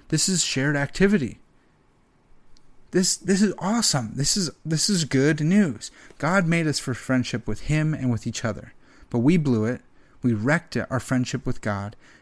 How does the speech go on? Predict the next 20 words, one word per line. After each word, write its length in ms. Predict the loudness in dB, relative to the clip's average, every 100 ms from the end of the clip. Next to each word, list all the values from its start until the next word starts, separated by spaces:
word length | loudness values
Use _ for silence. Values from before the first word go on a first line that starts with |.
| _
and 140 | 2 4
thus 360 | 4 0 -4
we 120 | -2 -2
destroyed 460 | -4 0 2 2
the 40 | 0
foundation 640 | 0 0 0 -4 -2 -4 -4 -14
for 160 | -8 -4
our 80 | -2
friendship 400 | -2 -2 -2 -6
with 100 | -6
each 220 | -6 -4
other. 300 | -4 -4 -8 -14 -20 _ _ _ _ -14 -6
But 160 | -4 -2
God 260 | 0 2
had 160 | 0 -2
a 60 |
plan 280 | 2 4 4
the 80 | 4
entire 340 | 2 0 0 0
time, 320 | 0 0